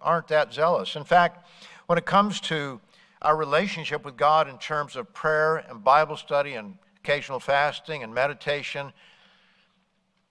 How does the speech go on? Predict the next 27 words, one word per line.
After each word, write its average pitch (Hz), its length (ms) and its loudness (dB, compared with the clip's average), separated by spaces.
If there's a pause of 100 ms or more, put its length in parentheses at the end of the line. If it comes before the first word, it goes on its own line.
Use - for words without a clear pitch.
(540)
probably 156 720 2
most 156 360 2
of 135 100 -12
us 143 320 -4
here 139 360 -2 (800)
feel 147 240 -4
that 143 100 -10
we 135 120 -12
come 147 260 -2
up 143 140 0
short 151 440 -2
in 131 80 -14
some 156 240 -4
ways. 156 300 -2
Maybe 170 240 -2
we 165 220 -8
do 170 220 -8
pray, 175 520 0
but 156 300 -6
maybe 180 400 -2
our 165 240 6
prayers 170 500 0
are 151 60 -2
pretty, 147 880 -8 (1120)
you - 140 -10
know, 123 80 -10
disjointed, 127 720 -2